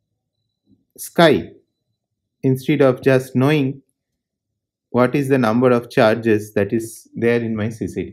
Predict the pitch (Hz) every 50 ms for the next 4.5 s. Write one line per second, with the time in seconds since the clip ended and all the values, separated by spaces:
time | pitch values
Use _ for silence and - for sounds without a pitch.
0 | - - - - - - 165 170 - 160 160 160 - - 143 139 135 - 120 113
1 | 113 113 - 131 120 107 104 95 - 131 120 117 110 107 - - 104 101 104 -
2 | 107 95 92 107 143 147 147 - - _ _ _ _ _ _ _ _ _ - 139
3 | 147 160 208 208 196 180 165 175 175 180 - 170 127 131 147 156 131 117 131 131
4 | 127 143 - - - - 175 127 - -